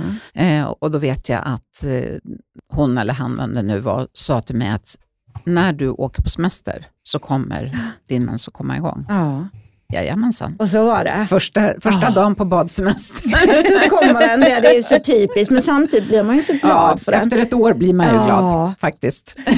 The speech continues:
Speaker 1: <laughs>
Speaker 2: Ja, för det är ju läskigt.
Speaker 1: Mm.
Speaker 2: Man blir ju jätterädd
Speaker 1: Mm.
Speaker 2: när mensen försvinner. I mitt fall var det också,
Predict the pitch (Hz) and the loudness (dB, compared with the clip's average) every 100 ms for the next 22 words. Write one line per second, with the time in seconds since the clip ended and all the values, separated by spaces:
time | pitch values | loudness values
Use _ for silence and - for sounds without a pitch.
0 | - - 277 - 233 196 180 202 208 - | -2 -6 -6 -2 0 0 0 -2 -6 -8
1 | 202 190 185 185 185 277 - - - 240 | -4 2 2 4 2 0 -4 -8 -4 -4
2 | - 226 247 220 202 202 190 208 285 _ | -2 0 2 2 2 2 4 2 0 _
3 | - 185 214 214 226 185 233 208 190 190 | -8 0 4 6 6 4 2 0 -2 -4
4 | 190 196 196 160 180 190 196 175 - 226 | -4 -4 -2 0 0 0 0 -2 -4 -2
5 | 180 175 180 170 - - | 0 0 0 -2 -6 -4